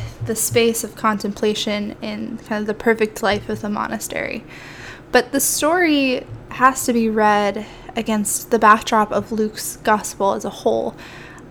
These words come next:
Um, and there's so much more multiplicity to this story. There's so many layers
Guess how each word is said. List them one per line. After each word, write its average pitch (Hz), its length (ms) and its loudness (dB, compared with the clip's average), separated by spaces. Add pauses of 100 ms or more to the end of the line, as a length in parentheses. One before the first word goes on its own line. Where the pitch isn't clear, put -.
Um, 233 320 -10 (160)
and 247 140 8
there's 254 160 10
so 277 320 8
much 294 220 4
more 233 160 4 (180)
multiplicity 226 1040 0
to - 240 -2
this 214 180 2
story. 214 380 2
There's 220 220 -2
so 240 120 2
many 226 300 2
layers 240 800 2